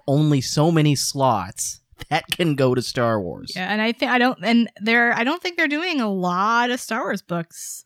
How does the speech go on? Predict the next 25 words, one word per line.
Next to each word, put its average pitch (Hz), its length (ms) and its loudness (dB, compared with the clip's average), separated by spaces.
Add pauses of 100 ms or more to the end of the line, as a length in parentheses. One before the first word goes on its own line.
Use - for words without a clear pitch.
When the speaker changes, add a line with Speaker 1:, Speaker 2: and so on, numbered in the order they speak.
Speaker 2:
um, 170 560 -2 (440)
now. 185 460 0
I 196 100 -4
mean, 190 220 0
I 185 60 0
think 226 340 -4 (100)
last 214 560 0
year 196 480 0
there 180 240 -2
was 165 580 0
Heir 196 200 -2
to 277 60 -4
the 311 100 -4
Jedi, 196 680 2 (800)
um, 180 640 2 (120)
Lords 196 300 -2
of 262 60 -8
the 285 60 -6
Sith, - 600 -4 (840)
Dark 180 280 -4
Disciple, 214 1080 -4 (520)
uh, 185 460 0 (100)
Aftermath, 190 840 -2 (520)
Twilight 233 380 0
Company. 170 560 -10